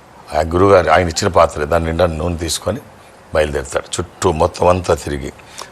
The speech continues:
గ్రామం అంతా తిరుగుతాడు. అంతా కంప్లీట్ అయిన తర్వాత, జాగ్రత్తగా ఒక్క చుక్క ఎక్కడ పడకుండా తీసుకొచ్చి కంప్లీట్ చేశాం, పూర్తిగా మిగించాం.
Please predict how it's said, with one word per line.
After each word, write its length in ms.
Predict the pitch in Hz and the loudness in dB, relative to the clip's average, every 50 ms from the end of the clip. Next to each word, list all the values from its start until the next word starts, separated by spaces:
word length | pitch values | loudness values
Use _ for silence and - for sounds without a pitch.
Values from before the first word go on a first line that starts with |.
| - - - 92 | -20 -16 -8 0
గ్రామం 320 | 98 101 101 107 107 104 | 2 4 4 6 6 4
అంతా 300 | 101 104 110 107 104 107 | 4 4 0 2 2 2
తిరుగుతాడు. 400 | 90 85 82 78 69 - 71 - - - - | 2 2 -4 -4 -6 -6 -8 -10 -10 -14 -12
అంతా 320 | - 87 85 - - - 95 | -10 -10 -10 -8 -4 -4 -4
కంప్లీట్ 440 | - - 80 78 78 87 82 73 | -4 -4 -8 -6 -4 -6 -4 -4
అయిన 180 | 80 80 73 67 | -6 -8 -8 -8
తర్వాత, 360 | - 73 71 78 - - - - - - - - - - - - - - | -8 -8 -8 -8 -10 -12 -18 -18 -20 -20 -20 -20 -20 -20 -20 -20 -10 0
జాగ్రత్తగా 480 | 85 87 95 95 92 90 - - 98 82 | 4 4 4 4 2 -2 -2 -2 0 0
ఒక్క 280 | 82 78 - - - | 0 0 -4 -6 -8
చుక్క 320 | 90 - - 95 - - 113 | -8 -6 -6 -8 -2 0 0
ఎక్కడ 180 | 95 - 95 | 0 2 0
పడకుండా 440 | 87 - - 80 82 87 87 78 76 | -2 -2 -4 -8 -6 -6 -6 -8 -8
తీసుకొచ్చి 500 | 65 76 76 - - 80 76 - - - - - - - - - - - - - - | -10 -10 -10 -10 -12 -12 -8 -8 -8 -10 -10 -20 -20 -20 -20 -20 -20 -20 -20 -4 0
కంప్లీట్ 420 | 104 104 95 98 101 87 - - | 0 0 2 2 0 0 0 -4
చేశాం, 260 | - 69 - - - - - - - - - 78 76 | -4 -4 -4 -4 -6 -12 -16 -20 -20 -18 -16 -16 -14
పూర్తిగా 380 | - - 92 87 90 95 92 | -10 -10 -10 -8 -4 -6 -4
మిగించాం. 460 | 82 73 73 67 64 65 - - - | -4 -6 -10 -10 -10 -10 -10 -10 -10